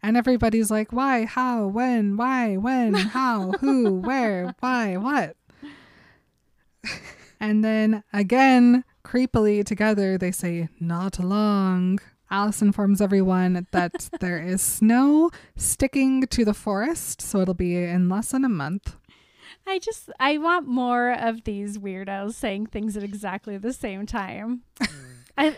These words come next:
Speaker 2: I love it. It's so creepy. It's so horror movie.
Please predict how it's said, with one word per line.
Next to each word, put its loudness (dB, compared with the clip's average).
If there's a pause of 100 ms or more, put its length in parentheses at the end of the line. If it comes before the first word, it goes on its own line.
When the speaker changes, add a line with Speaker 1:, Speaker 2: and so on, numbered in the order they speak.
Speaker 2:
I 6
love 4
it. 2
It's -2
so 0
creepy. -4
It's -6
so 2
horror 0
movie. -6